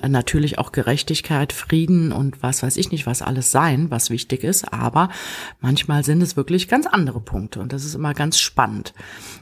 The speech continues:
Also einen Sinn zu finden für sich, ob nun in der Arbeit, im Leben und so weiter.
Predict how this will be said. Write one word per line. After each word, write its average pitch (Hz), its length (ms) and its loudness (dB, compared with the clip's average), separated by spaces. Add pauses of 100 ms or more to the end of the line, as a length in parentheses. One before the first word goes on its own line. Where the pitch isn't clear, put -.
(120)
Also 139 240 -2
einen 127 400 -2 (280)
Sinn 147 460 4 (560)
zu - 160 0
finden 139 420 2
für 123 160 -4
sich, - 440 -2
ob 135 200 -6
nun 131 180 -2
in 131 140 -2
der 127 140 -2
Arbeit, 147 480 0
im 123 140 0
Leben 127 440 2 (680)
und 143 200 2
so 175 160 2
weiter. 127 540 2